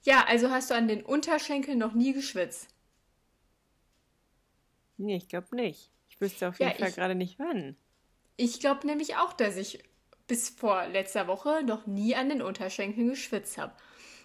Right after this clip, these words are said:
Speaker 1: Also halt vielleicht mal so ein bisschen geglänzt, aber nicht so, dass es getropft ist.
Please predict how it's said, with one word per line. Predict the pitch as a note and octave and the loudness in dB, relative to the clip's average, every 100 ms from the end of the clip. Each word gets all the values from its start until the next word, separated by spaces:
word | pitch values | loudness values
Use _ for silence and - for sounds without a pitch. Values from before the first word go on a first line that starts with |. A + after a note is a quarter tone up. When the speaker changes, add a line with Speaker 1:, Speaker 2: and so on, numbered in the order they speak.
| _ | _
Speaker 1:
Also | A3 G3+ A3 | 2 4 4
halt | A#3 A3 - - | 4 2 0 -12
vielleicht | - A#3 A#3+ A#3+ | 2 4 4 4
mal | G#3+ | 2
so | |
ein | G#3+ | 2
bisschen | G3 B3 - G3+ | 2 2 2 0
geglänzt, | F#3+ - F#3 F#3 D3+ - - | 0 0 4 2 2 -6 -2
aber | F#3+ | 0
nicht | F#3+ G#3+ - | 0 -2 0
so, | A3+ G3 G3 | 2 2 2
dass | F#3+ F3+ | 0 -2
es | F3+ | -6
getropft | - - - E3 - - | -8 -10 -6 -8 -8 -12
ist. | - - | -12 -12